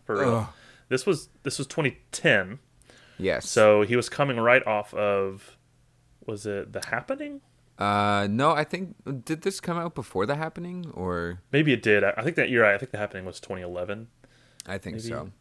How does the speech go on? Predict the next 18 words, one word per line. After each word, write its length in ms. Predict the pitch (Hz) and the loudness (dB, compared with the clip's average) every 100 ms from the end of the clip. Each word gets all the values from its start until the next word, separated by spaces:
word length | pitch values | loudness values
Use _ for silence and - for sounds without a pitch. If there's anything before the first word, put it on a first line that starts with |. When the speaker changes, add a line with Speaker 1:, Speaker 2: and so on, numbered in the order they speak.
| _ _ _ _ _ | _ _ _ _ _
Speaker 1:
What 120 | - - | -16 -4
Speaker 2:
So 60 | |
Speaker 1:
was 80 | 104 | -2
Speaker 2:
this 200 | 123 135 | 0 -2
Speaker 1:
right 40 | |
Speaker 2:
came 180 | 127 117 | 0 0
Speaker 1:
before 140 | 104 95 | 2 2
Speaker 2:
out, 180 | 90 98 | 0 -4
Speaker 1:
that, 100 | - | -12
though? 160 | 67 - | -14 -4
Speaker 2:
yeah, 160 | 104 90 | 0 0
this 160 | 101 | -2
came 180 | - 107 | -4 -2
out 160 | 92 - | -2 -2
twenty 240 | 92 82 | -8 -10
ten. 360 | - 65 57 90 _ _ _ _ _ _ _ _ _ _ _ _ _ _ _ _ | -10 -12 -12 -16 _ _ _ _ _ _ _ _ _ _ _ _ _ _ _ _
Speaker 1:
Okay. 520 | 85 82 80 78 73 73 | -10 -8 -6 -6 -4 -4
Speaker 2:
And 460 | 85 120 147 - | -2 -2 -4 -10